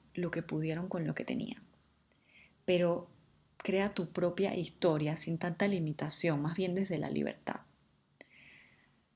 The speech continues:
Y eso es importante que lo sepas, que esas limitaciones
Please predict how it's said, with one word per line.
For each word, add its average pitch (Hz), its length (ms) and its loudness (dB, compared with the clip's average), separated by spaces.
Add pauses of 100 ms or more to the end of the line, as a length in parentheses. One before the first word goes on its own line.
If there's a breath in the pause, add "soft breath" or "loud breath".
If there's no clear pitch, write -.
(600)
Y 220 180 6
eso 208 180 4
es 196 60 4
importante 175 460 -4
que 170 120 -4
lo - 100 -8
sepas, - 560 -8
que 190 180 2
esas 214 240 0
limitaciones 170 1040 0